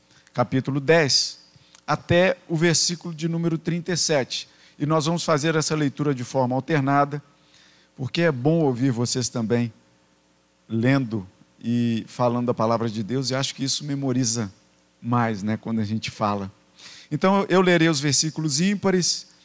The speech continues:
a igreja os versículos pares, e o último a gente lê junto. Diz assim a palavra do Senhor.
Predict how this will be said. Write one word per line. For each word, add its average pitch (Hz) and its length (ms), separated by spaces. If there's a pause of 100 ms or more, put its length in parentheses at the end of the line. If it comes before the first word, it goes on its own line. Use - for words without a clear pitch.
(160)
a 139 120
igreja 123 680
os 127 160
versículos 143 540
pares, 160 580 (960)
e 135 300
o 139 60
último 156 440
a 143 60
gente 139 520 (300)
lê 139 160
junto. 123 500 (960)
Diz 156 200
assim 147 180
a 143 80
palavra 123 340
do 104 120
Senhor. 90 340